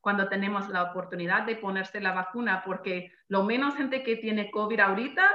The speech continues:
lo menos gente que van a tener covid en el futuro, lo menos que tendrá, corre el riesgo. Y esos efectos secundarios de la covid puede ser raro, pero mientras que tanta gente tiene covid, lo vamos a ver, mucha gente con ese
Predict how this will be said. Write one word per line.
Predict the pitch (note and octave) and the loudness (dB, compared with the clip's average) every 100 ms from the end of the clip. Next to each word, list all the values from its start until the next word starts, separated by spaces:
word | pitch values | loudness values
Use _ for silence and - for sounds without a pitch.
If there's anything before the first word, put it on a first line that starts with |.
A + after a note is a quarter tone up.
| - | 4
lo | F#3 | -2
menos | F3+ F#3 G3+ G#3+ G#3+ | -2 0 0 0 0
gente | A3 G#3 | -2 -2
que | G#3 | 0
van | G3 G3+ | 0 2
a | G3+ | 2
tener | G3+ G3 G3 | 2 0 -2
covid | G3 G3 G#3 | -2 -2 0
en | G#3 F#3+ | 0 0
el | F#3 | -2
futuro, | - F3+ A#3 C#4 E4 | -8 -8 -4 0 2
lo | C#4 G3+ | 2 2
menos | F#3 G3 A3+ B3 | 0 0 0 -2
que | A3 F#3 - | -4 -10 -6
tendrá, | F#3+ F#3 G3 G3+ - | -4 4 6 4 2
corre | G#3+ A3+ A#3 | 2 4 2
el | F#3 | 0
riesgo. | F#3 F3+ F3+ - E3+ - - - - | 0 0 -2 -6 -12 -12 -20 -20 -2
Y | C4+ B3 A3+ - | 2 2 0 0
esos | C#4+ D#4 D4 | 0 0 -2
efectos | A3+ - - C4 | 0 0 0 0
secundarios | A#3 A3 A3 G#3 A3+ B3+ | -2 -2 2 4 4 2
de | A#3+ | 4
la | G#3 F#3+ | 2 2
covid | A#3 C#4+ - | 0 -2 0
puede | A#3 E4 | 2 2
ser | E4 C4 B3 - - | 0 -2 -4 -12 0
raro, | F#3+ F#3+ F#3+ D#4+ - | 6 8 6 2 2
pero | G#3+ | 2
mientras | G#3+ G#3 G#3 - | 2 0 -2 -4
que | G3 F3 | -4 0
tanta | - G#3 B3 A#3+ | 4 4 4 0
gente | A#3 A3+ A3+ A#3 | 0 -2 0 -2
tiene | A3+ G#3 F3+ | -2 -4 -2
covid, | F#3 F#3+ E4 | -2 -2 -2
lo | B3 | 0
vamos | G#3 G#3+ G#3+ | 2 0 0
a | F3+ | 0
ver, | A3 F#3 - - | 0 -2 -6 -8
mucha | G3 G3 | -8 -6
gente | G3 G3 F#3+ | -8 -8 -8
con | F#3+ F#3 | -8 -10
ese | F3+ F3+ | -8 -12